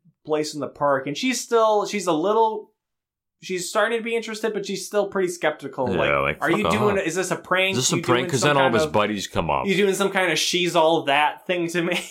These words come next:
Speaker 1: <laughs>
Speaker 2: All of his jock buddies come up, and they're like,
Speaker 1: Yeah, so I missed this part 'cause I was in the bathroom.
Speaker 2: He's like, uh, he's like, "Hey, uh, Alex here," and he throws him, like, a hamburger, and he's like, he's like, "Beat that dead cow." <laughs> And then all of his buddies,
Speaker 1: I can't believe I
Speaker 2: all
Speaker 1: missed
Speaker 2: of
Speaker 1: this.
Speaker 2: them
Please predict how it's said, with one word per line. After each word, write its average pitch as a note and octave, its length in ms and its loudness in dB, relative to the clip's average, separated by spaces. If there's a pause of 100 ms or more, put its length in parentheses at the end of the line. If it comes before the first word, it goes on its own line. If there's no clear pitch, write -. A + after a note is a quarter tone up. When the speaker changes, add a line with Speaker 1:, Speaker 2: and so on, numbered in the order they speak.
(100)
Speaker 1:
<laughs> D#3 240 -6
Speaker 2:
All A2+ 320 4
of A#2+ 80 2
his A2 260 2
jock G#2+ 460 2
buddies G#2+ 320 0
come G#2 240 2
up, G#2 260 2
and F#2+ 80 -4
they're F#2+ 80 0
like, G2 320 2
Speaker 1:
Yeah, D3 220 2
so F3 100 2
I F#3 80 4
missed E4 220 2
this B3+ 100 -4
part G#3 240 2
'cause F#3 140 -2
I E3 80 4
was E3 120 2
in E3 80 -2
the C#3+ 80 0
bathroom. A#2+ 420 2
Speaker 2:
He's A#2 260 2
like, A#2+ 420 2
uh, B2 260 4
he's A#2+ 280 2
like, C3 200 4
"Hey, E3+ 480 6
uh, B2 340 4 (380)
Alex G3 420 2
here," G#3 240 6
and D#3+ 100 -2
he C#3+ 160 2
throws C3 440 4
him, C3+ 100 2
like, A#2+ 200 2
a G2 80 2
hamburger, A#2+ 560 2
and D#3+ 300 -4
he's A#2 140 2
like, C3+ 180 4
he's A2+ 180 -2
like, A#2+ 240 2
"Beat C#3+ 240 2
that D#3+ 260 2
dead C3+ 300 2
cow." C3+ 560 4 (160)
<laughs> - 140 0
And D3 120 4
then F#3+ 440 4
all C3 260 4
of F3+ 80 2
his F3 160 0
buddies, C#3 360 2
Speaker 1:
I G3 40 2
can't G#3+ 260 2
believe F3+ 320 4
I C3+ 60 4
Speaker 2:
all C3 120 6
Speaker 1:
missed E3 140 4
Speaker 2:
of D#3+ 120 4
Speaker 1:
this. G#2+ 360 2
Speaker 2:
them - 80 -18